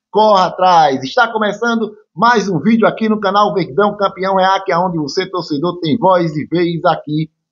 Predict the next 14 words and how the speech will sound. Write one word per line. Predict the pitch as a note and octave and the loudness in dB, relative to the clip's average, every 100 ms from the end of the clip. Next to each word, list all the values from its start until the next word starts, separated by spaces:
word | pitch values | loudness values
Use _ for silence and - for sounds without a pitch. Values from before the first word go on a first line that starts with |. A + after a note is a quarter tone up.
| _ - | _ -6
no | C3+ D#3 E3+ E3+ | -2 2 0 0
canal. | E3 D3 C3+ A#2 G2+ | 0 2 2 2 0
Deixa | A2 G#3 G#3+ | 0 0 2
aí | G#3 | 2
o | G3 | 0
seu | G3 F#3 | 2 2
like, | G3+ G3+ - | 2 0 -4
comenta | - E3+ G3 G3+ | -4 -2 -2 0
aí | F#3 F#3+ | 0 2
bastante, | E3+ D#3+ G3 F#3+ F#3+ | 0 0 -4 -6 -10
se | E3 D#3 | -8 -8
inscreva | - F#3+ F#3+ G3 | -4 -2 -2 -2
no | F#3 | 0
canal | F3 F3+ F#3+ | 2 2 2